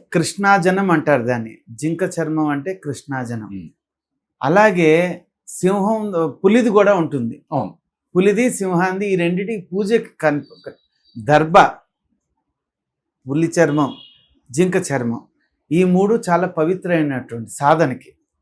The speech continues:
Speaker 2: నేను ఒక దాంట్లో చదివినప్పుడు రామకృష్ణ పరమహంస గారు పులి చర్మం పైన కూర్చునే
Speaker 1: ఎస్.
Speaker 2: వాళ్ళు అని చెప్పేసి.
Speaker 1: అది, అది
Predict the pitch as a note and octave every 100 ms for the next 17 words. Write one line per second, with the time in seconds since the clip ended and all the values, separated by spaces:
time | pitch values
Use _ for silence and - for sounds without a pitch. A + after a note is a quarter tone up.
0 | - D#3 F3+ F3 E3 F3 F#3 G3 D#3 E3
1 | D#3+ C#3+ F3+ G3+ C#3+ F#3 G3+ G3 E3+ D#3+
2 | D#3 D3 D3+ C#3 D3+ G3 E3+ C3+ B2+ -
3 | F#3 F#3 E3 C#3+ C#3+ B2+ B2+ C#3 C3 A2+
4 | A#2+ A#2+ A2 - - E3+ G3 G#3 G#3+ -
5 | - E3 F#3 F3+ F3 F3 F3